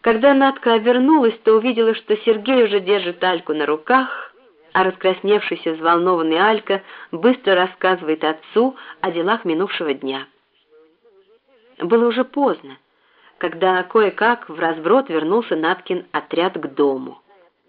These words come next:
Не успела еще Натка взойти на крыльцо, а к ней уже подбежала встревоженная дежурная сестра и тихо рассказала, что всего десять минут назад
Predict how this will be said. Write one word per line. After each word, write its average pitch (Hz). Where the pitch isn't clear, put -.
Не 208
успела 285
еще 254
Натка 240
взойти 214
на 214
крыльцо, 170
а 165
к -
ней 202
уже 202
подбежала 170
встревоженная 170
дежурная 151
сестра 160
и 151
тихо 208
рассказала, 190
что -
всего 147
десять 175
минут 160
назад 147